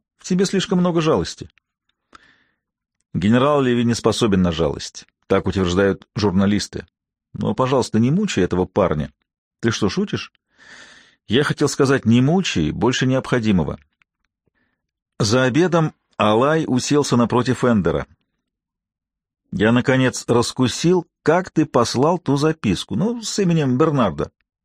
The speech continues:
«Я?» — удивился Эндер. «Кончай, кто же еще? Сам Бернард ее не посылал, в этом я уверен. Шен не очень-то ладит со своим компом,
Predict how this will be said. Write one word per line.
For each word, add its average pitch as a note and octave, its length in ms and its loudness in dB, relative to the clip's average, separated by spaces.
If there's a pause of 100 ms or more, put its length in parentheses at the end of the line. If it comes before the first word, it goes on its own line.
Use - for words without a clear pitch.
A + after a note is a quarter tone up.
(200)
«Я?» — G#2+ 520 0 (320)
удивился G#2 500 0
Эндер. E2+ 260 -2 (640)
«Кончай, A#2 400 0
кто C#3+ 180 -4
же G#2 100 -2
еще? F2+ 340 -2 (640)
Сам D3 280 0
Бернард B2+ 440 2
ее A2 160 4
не G#2 80 4
посылал, A2 460 0
в F#2+ 40 0
этом F#2+ 160 0
я F#2 140 2
уверен. G#2 460 0 (760)
Шен D3+ 480 0 (100)
не - 200 -2
очень-то G2+ 360 0
ладит B2 320 0
со - 80 -6
своим A2+ 260 2
компом, G2+ 440 0